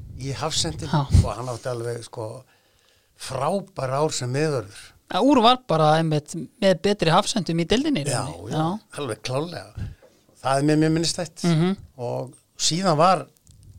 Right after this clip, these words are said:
Speaker 1: Óli, hann var náttúrulega þarna í umræðunni sem einn efnilegasti leikmaður landsins og,
Speaker 2: Mhm.
Speaker 1: og fer í kjölfari til Arsenal
Speaker 2: Mhm.
Speaker 1: og, og hérna, og að mér minnir að,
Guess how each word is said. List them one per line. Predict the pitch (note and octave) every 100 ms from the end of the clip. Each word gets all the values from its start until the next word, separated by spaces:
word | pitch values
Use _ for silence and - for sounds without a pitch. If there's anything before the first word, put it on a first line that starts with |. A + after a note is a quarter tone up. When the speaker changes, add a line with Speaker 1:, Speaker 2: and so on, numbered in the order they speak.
| -
Speaker 1:
Óli, | C#3+ D3+ A#2
hann | B2 C3+
var | C#3+
náttúrulega | A#2+ A2+ C3 B2
þarna | B2+
í | C3+
umræðunni | D#3 B2+ A#2 A#2+
sem | A#2 B2+
einn | B2+ C3+
efnilegasti | B2+ C#3 C3+ A#2+ C3+
leikmaður | C#3 C#3 C3 C3
landsins | C#3 C3+ D#3+ -
og, | D#3
Speaker 2:
Mhm. | D3 E3+ - - _ _ _ -
Speaker 1:
og | -
fer | - C3
í | C3
kjölfari | - C3+ B2+ C3+ B2+
til | C#3+ C3+
Arsenal | C3 B2+ C#3 F#3
Speaker 2:
Mhm. | E3+ D3+ E3+
Speaker 1:
og, | E3+ C#3
og | B2+ B2
hérna, | A#2+ C3+ - A#2+ B2 B2 _ _ _ _ - - _ _
og | F#2+
að | G#2 C#3+
mér | C3
minnir | C3+ E3+ G3 E3+ C3+
að, | - C3+ C3+